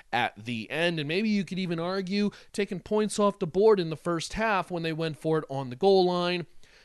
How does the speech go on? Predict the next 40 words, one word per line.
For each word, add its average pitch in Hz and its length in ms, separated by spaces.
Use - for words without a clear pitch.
That 190 120
a 185 40
little 180 200
bit 165 160
more 156 220
debatable, 160 580
I 160 180
suppose, 151 560
but 143 180
you 151 200
get 143 380
the 113 80
point. 147 640
The 151 120
Pittsburgh 175 600
game. 80 340
Now, 170 380
you 190 140
know, 175 180
it 202 400
overshadowed 214 1000
in 196 300
general 185 420
with 180 140
the 180 100
idea 175 300
that 175 180
you 156 80
lose 170 380
so 180 260
many 160 240
players. 135 340
You 107 60
don't 131 160
have 139 160
Cortland 117 400
Sutton. 160 420
You 151 120
don't 131 220
have 120 280